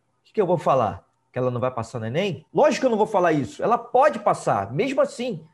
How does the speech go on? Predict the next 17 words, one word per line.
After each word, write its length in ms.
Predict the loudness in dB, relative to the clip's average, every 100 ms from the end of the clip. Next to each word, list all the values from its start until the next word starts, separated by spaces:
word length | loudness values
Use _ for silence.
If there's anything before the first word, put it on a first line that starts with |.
| _ _ _
Ela 200 | 0 0
tem 120 | 0
que 60 | -2
acreditar. 720 | 0 -2 -2 0 0 -2 -16 _ _ -2
E 100 | 2
ela 140 | 4
tem 160 | 2 -4
que 80 | -4
começar 640 | -2 0 2 0 0 -10
justamente 560 | -8 -6 -2 -2 -2 -4
por 160 | -6 -4
isso, 360 | -4 -6 -14 -8
por 120 | -4
onde 160 | -2
ela 120 | -2 -2
não 120 | -6
sabe. 440 | -4 0 0 -2